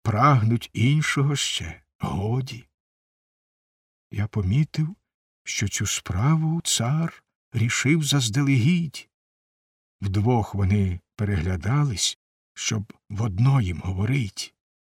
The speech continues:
Та завадити цареві не наважився в ту мить. Мов земля і попіл став я,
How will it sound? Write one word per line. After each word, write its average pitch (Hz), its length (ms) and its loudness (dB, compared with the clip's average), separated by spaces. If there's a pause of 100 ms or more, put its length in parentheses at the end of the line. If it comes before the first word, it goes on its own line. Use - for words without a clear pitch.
(960)
Та 120 400 2 (140)
завадити 113 800 2
цареві 120 640 0 (600)
не 117 140 4
наважився 131 720 2
в 98 60 -4
ту 92 180 -4
мить. 101 500 -2 (960)
Мов 135 240 4
земля 135 520 6
і 139 120 2 (200)
попіл 101 600 0
став 110 500 0
я, 98 320 -10